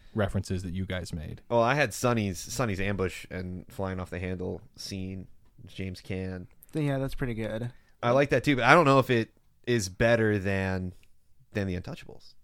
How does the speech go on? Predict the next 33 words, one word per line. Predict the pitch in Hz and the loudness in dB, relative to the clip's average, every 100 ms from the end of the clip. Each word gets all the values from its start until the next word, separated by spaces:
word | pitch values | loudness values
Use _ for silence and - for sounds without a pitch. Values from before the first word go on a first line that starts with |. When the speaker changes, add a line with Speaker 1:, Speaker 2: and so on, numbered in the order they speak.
| - | -10
Speaker 2:
to | |
be | 113 | -4
quite | 180 104 | -2 0
honest | 107 139 - | -2 -4 -10
with | - | -14
you. | - - - - - - - | -14 -14 -16 -20 -20 -10 4
I | 131 | 6
love | 135 175 | 8 8
it | 123 | 4
because | 120 127 110 98 | 2 2 2 -2
you, | 104 | -4
you | 92 101 | -4 -2
do | 104 | 0
finally | - 110 101 | 2 2 0
kinda | 90 107 95 | -2 -2 -4
sorta | - 101 87 | -2 -4 -4
see, | 98 92 90 - - - - - - | -6 -6 -6 -10 -20 -20 -20 -20 -12
you, | 92 | -2
well, | 104 | 0
you, | 101 | 0
s-, | - | -4
it's | 113 - | -6 -4
the | 107 | -2
end | 113 | -2
of | 104 | -2
Sonny's | 113 95 - | -4 -4 -2
character, | 107 104 98 | 0 0 -2
but | 90 | -4
you | 92 | -2
also | 98 95 | -2 -2
kinda | - 92 87 | -6 -6 -6
see | - 92 | -8 -6
the, | 90 | -6